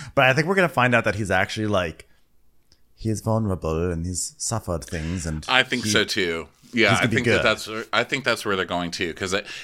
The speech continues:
Speaker 2: even the creator said on the after show thing, it's like, "He's not such a bad guy." I was like, "Really?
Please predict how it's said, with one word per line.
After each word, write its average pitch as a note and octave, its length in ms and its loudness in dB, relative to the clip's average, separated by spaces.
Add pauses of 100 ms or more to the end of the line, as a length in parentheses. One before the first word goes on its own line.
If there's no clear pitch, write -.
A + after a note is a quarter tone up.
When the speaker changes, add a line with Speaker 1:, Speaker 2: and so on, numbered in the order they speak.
Speaker 2:
even C3+ 340 2
the G#2+ 180 4
creator G#2+ 440 2
said G2 240 4
on F2+ 100 0
the F#2 80 -2
after F2+ 340 0
show F2 240 0
thing, F2+ 240 -2
it's E2+ 140 -6
like, F2+ 160 0 (140)
"He's G#3+ 240 0
not A#3+ 140 2
such - 260 -2
a - 20 0
bad F2+ 320 -2
guy." D2+ 460 -6
I - 20 -18
was A2 140 -6
like, - 160 -4
"Really? D#3+ 420 2